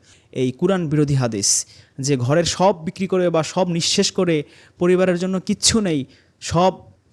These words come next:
আল্লাহর রাস্তায় দিয়ে দিতে হবে, না, এটা পুরোপুরি আল্লাহর কোরআনের অর্ডারের সাথে ভায়োলেশন। আল্লাহ বলছেন যে তুমি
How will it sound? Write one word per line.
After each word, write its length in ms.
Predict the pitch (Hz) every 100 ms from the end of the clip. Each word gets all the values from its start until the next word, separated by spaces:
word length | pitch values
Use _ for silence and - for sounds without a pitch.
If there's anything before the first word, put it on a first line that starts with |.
| -
আল্লাহর 240 | 156 175
রাস্তায় 280 | 175 - 180
দিয়ে 140 | 180
দিতে 200 | 180 185
হবে, 240 | 170 147 123
না, 180 | 139 131
এটা 200 | 160 147
পুরোপুরি 400 | 180 196 185 175
আল্লাহর 240 | 156 147
কোরআনের 420 | - 160 151 147
অর্ডারের 440 | - - 139 143 139
সাথে 240 | 151 135
ভায়োলেশন। 640 | 113 127 123 110 113 98 - _ - - -
আল্লাহ 220 | 156 180
বলছেন 360 | 190 - 233
যে 280 | 202 202 247 247 _ _ - - -
তুমি 320 | 254 202